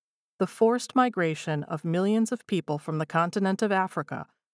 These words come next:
to places in North America, South America, and the Caribbean islands.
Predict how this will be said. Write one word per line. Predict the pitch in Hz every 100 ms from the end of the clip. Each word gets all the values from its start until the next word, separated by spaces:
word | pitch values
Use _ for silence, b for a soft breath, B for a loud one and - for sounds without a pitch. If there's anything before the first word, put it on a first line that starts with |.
| -
to | 202
places | - 208 - 208
in | - 190
North | 175 175 196
America, | 214 196 196 - 190 190
South | - 170 165
America, | 190 185 170 170 165 156
and | - 170
the | 170
Caribbean | - 185 180 165 151
islands. | 151 143 135 - - -